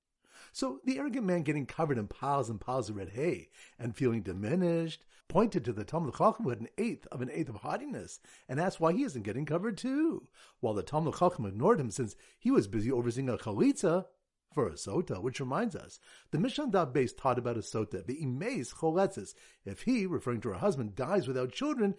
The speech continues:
she requires chalitza. The Gemara asks why yibum itself is not allowed. Three versions of Rav Yosef's answer are presented. The first, the pasuk says about a woman divorced because of suspected adultery, "V'yatzim habeitza v'halcha v'haisel ish acher," and she left his house and went and married another man.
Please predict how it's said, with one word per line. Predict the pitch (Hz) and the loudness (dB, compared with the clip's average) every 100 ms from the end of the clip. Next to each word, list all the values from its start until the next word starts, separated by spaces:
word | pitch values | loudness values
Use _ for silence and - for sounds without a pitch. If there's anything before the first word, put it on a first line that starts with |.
| - _ | -6 _
she | - 233 | -6 -2
requires | 233 139 131 107 - | -2 -2 -2 -2 0
chalitza. | 147 262 226 - - | 0 2 0 -6 0
The | |
Gemara | 214 254 | 2 2
asks | - | -2
why | 143 135 185 | -4 -2 0
yibum | 147 220 160 131 | 0 0 0 -2
itself | 127 - 240 139 | -6 -6 -4 -4
is | 120 | -6
not | 110 | -6
allowed. | 117 233 190 98 _ _ - _ | 0 2 2 -4 _ _ -20 _
Three | - 240 | 0 2
versions | 180 202 147 151 | 6 4 4 0
of | 127 | 0
Rav | 117 | 2
Yosef's | 120 180 135 98 | 2 2 0 -8
answer | - 139 147 | -6 -4 -2
are | 117 | -2
presented. | 123 117 101 95 | 0 -2 -4 -8
The | 98 | -2
first, | 240 262 139 - - - - | 0 0 -2 -6 -20 -20 -12
the | |
pasuk | - 202 190 139 | 4 6 6 0
says | 190 143 | 0 2
about | 143 139 | 2 4
a | |
woman | 147 190 | 6 6
divorced | 131 113 175 180 - | 4 2 4 4 2
because | - 139 | -4 -2
of | 117 | -2
suspected | - 110 - 131 127 104 | -4 -8 -4 -6 -4 -6
adultery, | 92 190 240 123 127 - - - | 2 4 4 0 -4 -8 -20 -12
"V'yatzim | - 113 175 190 156 127 | -6 2 2 2 -2 0
habeitza | 107 240 - | 2 0 0
v'halcha | 120 101 175 - | -2 2 0 0
v'haisel | 135 101 160 156 143 | -4 -2 -4 -2 -4
ish | 131 | -6
acher," | 104 - 233 165 - - - - | -6 0 0 0 -8 -20 -20 -10
and | 127 | -6
she | 160 | 0
left | 143 160 226 | 2 2 0
his | 185 | -4
house | 117 120 - | -2 -2 -2
and | 127 127 | -4 0
went | 147 180 - | 0 -2 -6
and | 139 | -4
married | 120 104 107 | -4 -4 -6
another | 117 110 98 98 | -8 -8 -8 -6
man. | 131 240 147 92 | -2 -2 -2 -8